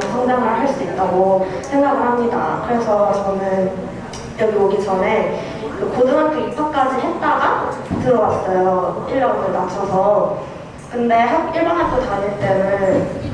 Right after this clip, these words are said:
엄마가 저한테 그런 얘기를 한 적이 있어요. "서영아, 사는 게 재미가 없니?" 이렇게 표정에서, 이렇게 표정이 맨날 무표정이고,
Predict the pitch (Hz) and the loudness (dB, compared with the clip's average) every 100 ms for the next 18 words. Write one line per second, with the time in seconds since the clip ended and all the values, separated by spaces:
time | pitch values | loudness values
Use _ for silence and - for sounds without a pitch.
0 | - 254 277 269 - - 233 226 226 220 | 0 2 2 2 2 2 2 2 2 0
1 | 220 220 226 220 233 240 208 240 254 254 | 2 0 -2 -4 -2 -2 -2 -2 0 0
2 | 180 175 185 214 - - 285 - - - | -2 -4 0 0 0 -2 -4 -8 -10 -10
3 | - 294 285 277 294 302 339 320 262 190 | -2 0 2 0 -2 -4 -2 -2 -2 -2
4 | 190 233 285 - - - - - - - | 0 2 2 2 0 -2 0 0 0 -4
5 | - 294 294 302 339 262 220 196 196 208 | -4 0 0 2 2 2 0 0 2 2
6 | 196 180 175 - 175 - - - - 247 | 2 -2 -4 -8 -10 -10 -12 -14 -10 -2
7 | 233 208 - 330 339 320 262 233 277 294 | 0 0 0 0 2 2 0 0 2 2
8 | 247 - - 294 262 226 208 - 185 196 | 0 -2 0 2 4 2 0 0 0 0
9 | 196 196 185 180 - | 0 0 -2 -4 -8